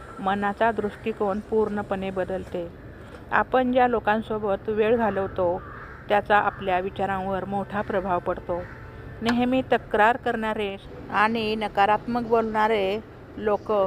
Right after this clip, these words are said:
मनावर ओझं टाकतात. शक्य त्या प्रमाणात सकारात्मक, प्रेरणादायी आणि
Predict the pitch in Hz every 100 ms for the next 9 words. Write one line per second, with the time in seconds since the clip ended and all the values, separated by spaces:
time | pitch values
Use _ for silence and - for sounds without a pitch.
0 | 202 - 208 196 196 202 202 - 190 175
1 | 190 180 - 180 175 - - - - -
2 | - - - 254 - 269 262 262 254 240
3 | 233 233 214 - 214 - 214 220 233 214
4 | 196 - 208 196 196 196 196 190 185 -
5 | 196 190 196